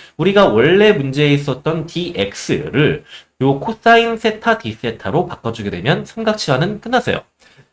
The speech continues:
그럼 요 루트 안에 있는 일 마이너스 사인 제곱 세타라고 하는 거는 코사인 제곱 세타이기 때문에 그걸 루트하면 코사인이 되고 코사인, 코사인이 두 개가 있으니까 코사인 제곱 세타로 바꿀 수 있습니다.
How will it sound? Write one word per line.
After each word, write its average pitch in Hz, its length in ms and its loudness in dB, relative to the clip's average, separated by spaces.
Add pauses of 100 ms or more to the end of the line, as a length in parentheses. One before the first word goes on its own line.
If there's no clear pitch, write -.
(120)
그럼 214 220 4
요 175 240 6
루트 175 320 2
안에 208 240 6
있는 151 400 0
일 147 280 2
마이너스 110 440 -2
사인 190 320 -2
제곱 185 280 -4
세타라고 156 580 2
하는 139 160 2
거는 170 300 0
코사인 247 560 0
제곱 160 200 2
세타이기 123 380 -2
때문에 92 420 -2 (200)
그걸 139 280 0
루트하면 165 380 -2
코사인이 220 440 0
되고 98 340 -4 (260)
코사인, 214 560 0
코사인이 185 560 0
두 - 160 -10
개가 123 180 4
있으니까 98 640 -2 (200)
코사인 175 560 -2
제곱 147 420 -4
세타로 - 720 -4
바꿀 107 220 -6
수 120 80 -6
있습니다. 98 520 -6